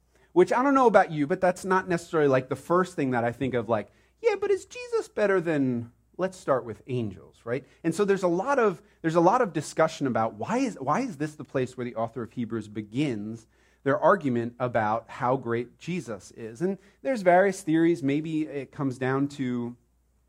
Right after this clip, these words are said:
th-, this was a group of people that the author's writing to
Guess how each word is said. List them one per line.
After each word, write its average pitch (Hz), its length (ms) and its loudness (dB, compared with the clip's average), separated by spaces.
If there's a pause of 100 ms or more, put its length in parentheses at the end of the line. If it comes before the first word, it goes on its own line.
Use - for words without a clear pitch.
(580)
th-, 143 220 0
this 147 240 -2
was 139 120 -2
a 135 40 -2
group 139 240 -2
of 120 140 -6
people 156 500 -2
that 135 160 -8
the 127 100 -4
author's 123 280 -2
writing 147 360 2
to 131 440 -2